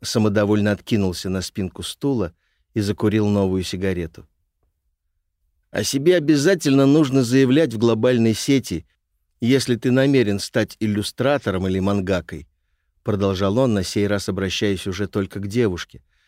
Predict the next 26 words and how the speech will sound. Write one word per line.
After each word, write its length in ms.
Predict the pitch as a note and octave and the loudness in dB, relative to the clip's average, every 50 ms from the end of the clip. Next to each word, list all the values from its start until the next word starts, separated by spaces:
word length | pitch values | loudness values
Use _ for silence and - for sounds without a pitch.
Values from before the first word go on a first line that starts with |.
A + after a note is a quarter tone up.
| _ _ | _ _
как 180 | _ - A2 G2 | _ -4 -4 -2
будто 280 | G2+ A2 - - G#2+ F2+ | -2 -4 -4 -4 -6 -6
Ке 240 | - - C#3 C#3+ | -2 0 0 2
рядом 340 | B2 A#2 A2 G#2 G2+ F#2+ F#2 - | 2 2 0 0 -2 -4 -4 -4
не 120 | B2 A#2 | -4 -4
существовало. 880 | G#2+ - - A2+ - - G#2+ - - - A2+ G#2 F2+ D#2+ D2 C#2 C#2+ - _ _ _ _ _ _ _ _ _ _ _ _ _ _ _ | -4 -4 -6 -6 -4 -6 -8 -8 -4 -4 -4 -4 -4 -6 -8 -10 -12 -14 _ _ _ _ _ _ _ _ _ _ _ _ _ _ _
«Я 380 | - - - G2 B2 D3+ F3 F#3 | -14 -10 -6 -2 0 2 2 2
вот 240 | F#3+ F3+ F3 - - | 2 2 0 0 0
тоже 380 | - G#3+ G#3 F3 B2+ A#2+ A#2 | 2 2 2 4 2 2 2
балуюсь 640 | G2+ F#2 A2 A2+ A2+ A2 A2 G#2+ G#2 G2+ F2+ - - | 2 2 2 2 4 4 4 4 4 2 0 -2 -2
немного». 600 | A2 G#2 G#2 G2+ G2+ G2 F2+ F2 E2+ E2 D#2+ - _ _ _ _ _ _ _ _ _ _ _ _ _ _ _ _ _ _ _ _ _ _ | -2 0 0 0 -2 -2 -4 -4 -6 -8 -10 -12 _ _ _ _ _ _ _ _ _ _ _ _ _ _ _ _ _ _ _ _ _ _
Чувствуя 460 | - - - A2+ G#2 - - G#2+ G#2 G2 | -10 -4 -4 -4 -2 -2 -2 -2 -2 -2
себя 300 | - - G#2 G2 G#2 F#2+ | -2 -4 -2 -2 -2 -2
словно 400 | - - A2 G#2 G2 G2 G2+ G2 | -2 -2 -2 -2 -2 -2 -2 -2
на 140 | G2+ G2+ | -2 -2
время 340 | F#2+ G2+ G#2 G2+ F#2+ F#2+ F#2 | -2 -2 -2 -2 -2 -2 -4
покинувшим 720 | - - A#2+ A#2 - - A2+ G2 F#2+ F#2 - - - F#2 E2+ | -4 -4 -4 -4 -2 -2 -2 -2 -2 -4 -6 -6 -8 -8 -8
телесную 580 | - - G2 G2 G2 F2+ - - F#2+ F2+ - - | -6 -6 -4 -4 -4 -6 -6 -8 -8 -10 -8 -8
оболочку, 680 | F#2+ F2+ F#2 F#2+ G#2+ B2 B2+ A#2+ - - - F2+ - _ _ _ _ _ _ _ _ _ _ _ | -8 -8 -6 -4 -4 -4 -6 -6 -8 -12 -12 -14 -14 _ _ _ _ _ _ _ _ _ _ _
Ке 140 | - - B2+ | -2 0 0
отстраненно 760 | - - B2 - - - - B2 A#2 A#2 A#2+ B2 A#2+ A#2+ A#2+ | 0 0 -4 -6 -6 -4 -2 0 2 2 2 2 2 2 2
наблюдал, 540 | A#2+ A#2+ A2+ A#2 B2+ C3 B2+ C3 A#2 G2+ F#2 | 0 0 0 0 -2 0 0 0 0 0 0
как 240 | - - F2+ - - | -4 -6 -10 -8 -6
парень 340 | - A2+ A2 G#2+ G2+ G2 G2 | -4 -2 0 0 0 -2 -2
вынул 300 | F#2+ A2 G#2 G2 F#2 F2+ | -2 -2 -2 -2 -4 -6
смартфон, 640 | - - - G2+ F#2+ F2+ - - - C3+ C3 A#2+ - | -6 -6 -4 -4 -4 -6 -8 -4 -2 -2 -2 -2 -6